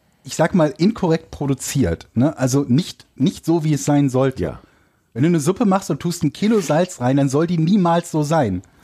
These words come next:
Speaker 1: Weder
Speaker 2: Aber
Speaker 1: nach Rezept
Speaker 2: okay.
Speaker 1: noch für
Speaker 2: Also,
Speaker 1: irgendeine
Speaker 2: ich
Speaker 1: Person.
Speaker 2: hab dich richtig verstanden, das bringt dem Koch nichts, wenn du d-, sagst, „Es hat mir nicht geschmeckt“,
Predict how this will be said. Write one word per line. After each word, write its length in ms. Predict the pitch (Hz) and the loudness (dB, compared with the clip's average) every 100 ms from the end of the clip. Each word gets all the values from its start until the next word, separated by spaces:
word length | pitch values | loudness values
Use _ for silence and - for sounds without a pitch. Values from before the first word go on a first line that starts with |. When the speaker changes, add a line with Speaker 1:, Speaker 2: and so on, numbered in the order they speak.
| - - | -20 -6
Speaker 1:
Weder 200 | 113 170 | 0 2
Speaker 2:
Aber 120 | 170 160 | 2 0
Speaker 1:
nach 100 | - | -2
Rezept 320 | 143 139 196 | -4 0 0
Speaker 2:
okay. 160 | 104 | 2
Speaker 1:
noch 160 | 151 165 | 2 0
für 180 | - 147 | -2 -2
Speaker 2:
Also, 200 | 160 196 | 0 0
Speaker 1:
irgendeine 260 | 135 156 156 | 0 0 0
Speaker 2:
ich 80 | 156 | 0
Speaker 1:
Person. 120 | 160 | 0
Speaker 2:
hab 120 | 131 | 0
dich 160 | 104 101 | 0 0
richtig 260 | 175 185 180 | -2 -2 -2
verstanden, 520 | 175 - 147 170 165 | -2 0 0 0 -2
das 160 | 123 - | -2 -4
bringt 400 | - 131 175 151 | -2 0 0 -2
dem 140 | 123 | -2
Koch 240 | - 110 | -2 -2
nichts, 320 | 123 165 - 135 | 0 -2 -2 -2
wenn 160 | 123 | 0
du 120 | 120 | 0
d-, 160 | 131 - | 0 -2
sagst, 460 | 113 123 135 - - | 0 0 0 -6 -10
„Es 200 | 131 - | -6 -6
hat 160 | 127 | -4
mir 100 | 123 | -2
nicht 300 | 117 120 - | 0 -2 -6
geschmeckt“, 560 | - 107 - 147 - - | -6 -4 -2 -2 -4 -14